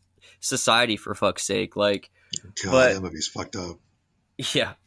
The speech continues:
Speaker 1: Uh, Clint Howard's character is just absolutely just gross,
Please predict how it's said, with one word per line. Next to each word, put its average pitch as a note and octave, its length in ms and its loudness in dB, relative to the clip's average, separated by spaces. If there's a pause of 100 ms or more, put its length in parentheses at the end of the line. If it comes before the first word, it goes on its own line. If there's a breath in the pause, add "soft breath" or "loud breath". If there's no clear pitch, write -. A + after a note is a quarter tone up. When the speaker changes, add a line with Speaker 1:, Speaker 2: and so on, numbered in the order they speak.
(140)
Speaker 1:
Uh, C3 360 4
Clint E3+ 280 0
Howard's D3+ 260 2
character A#2 480 2
is A2 160 0
just - 220 -2
absolutely A2 760 0
just G#2+ 220 -4
gross, A2 640 0